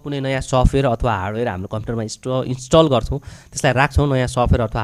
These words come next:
हार्डवेयर, हार्डवेयरलाई, त्यो बेलामा हामीले हाम्रो के त सिस्टमलाई रिबुट गर्नुपर्ने हुन्छ,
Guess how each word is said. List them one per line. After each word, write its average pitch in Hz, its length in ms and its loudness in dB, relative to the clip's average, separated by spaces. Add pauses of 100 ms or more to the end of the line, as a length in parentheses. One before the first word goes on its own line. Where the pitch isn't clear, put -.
हार्डवेयर, 98 260 -4
हार्डवेयरलाई, 110 460 2 (320)
त्यो 196 80 4
बेलामा 220 240 6
हामीले 131 260 4
हाम्रो 127 300 2
के 139 100 -2
त - 140 -4
सिस्टमलाई 139 560 2
रिबुट 139 220 6
गर्नुपर्ने 110 500 0
हुन्छ, 80 160 -8